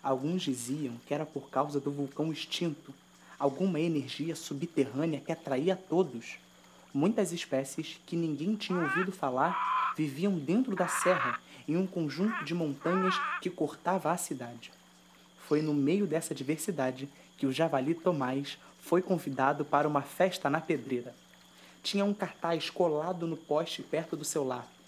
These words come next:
que dizia que o evento ia sacudir o bairro. Ninguém sabia quem tinha pregado o convite, mas toda a bicharada ia assim mesmo.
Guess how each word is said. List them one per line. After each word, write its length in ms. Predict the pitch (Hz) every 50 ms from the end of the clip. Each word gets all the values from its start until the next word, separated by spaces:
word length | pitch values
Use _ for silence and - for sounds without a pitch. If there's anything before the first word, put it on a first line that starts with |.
| - - -
que 80 | 175
dizia 440 | 160 139 147 143 135 131 147 165 165
que 120 | 165 165
o 40 | 170
evento 520 | 175 165 135 127 143 147 156 - - 160 - - - - -
ia 240 | 165 160 151 135
sacudir 760 | - - - - - 190 - - - - 135 123 120 151 185 170
o 60 | 131
bairro. 400 | 120 123 120 123 120 120 120 117 - - - - - - - - - - - - -
Ninguém 440 | 147 156 160 156 143 147 160 196 214
sabia 500 | 208 - 180 151 123 123 135 160 180 165
quem 180 | - - 175
tinha 240 | 151 - - - 180
pregado 420 | 175 - 170 151 131 147 156 160 160
o 40 |
convite, 640 | - - 170 156 131 139 156 147 - - - 131 - - - - - -
mas 300 | - 139 135 127 - -
toda 300 | - - 165 185 202 175
a 20 | 151
bicharada 580 | 143 - - - - 127 123 139 160 160 135
ia 380 | 123 123 143 180 185 180 170 170 -
assim 360 | 151 131 - - - - 208
mesmo. 400 | 202 147 127 123 120 - 120 117